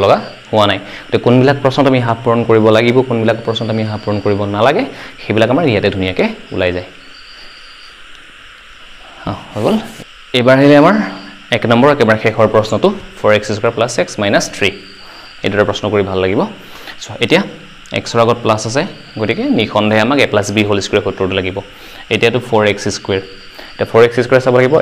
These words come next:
এক্স স্কুৱেৰ লগত সহগটো কোএফিচিয়েণ্টটো ফ'ৰ আছে, ই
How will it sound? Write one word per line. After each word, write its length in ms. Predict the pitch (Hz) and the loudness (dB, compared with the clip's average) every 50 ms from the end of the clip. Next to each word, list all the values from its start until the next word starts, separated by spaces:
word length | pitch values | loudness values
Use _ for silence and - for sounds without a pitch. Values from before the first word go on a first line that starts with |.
| - | 0
এক্স 120 | 110 - - 120 - | 0 -2 -2 -4 -4
স্কুৱেৰ 220 | - - 120 117 120 | 0 2 4 4 4
লগত 160 | 110 120 117 - - - - - - - - - - - - - - | 4 2 0 -2 -4 -18 -20 -20 -20 -20 -20 -20 -20 -20 -10 -4 -2
সহগটো 400 | 113 113 113 113 110 - - 117 113 113 | 0 2 2 0 0 -2 -4 -4 -4 0
কোএফিচিয়েণ্টটো 460 | - 120 117 113 120 113 - 120 117 110 - | 2 2 2 2 0 -2 -2 -2 -2 -2 0
ফ'ৰ 140 | - 117 117 | 2 4 4
আছে, 200 | 117 117 - 156 196 - - | 4 2 0 -2 -2 -2 -2
ই 140 | - 117 | 0 2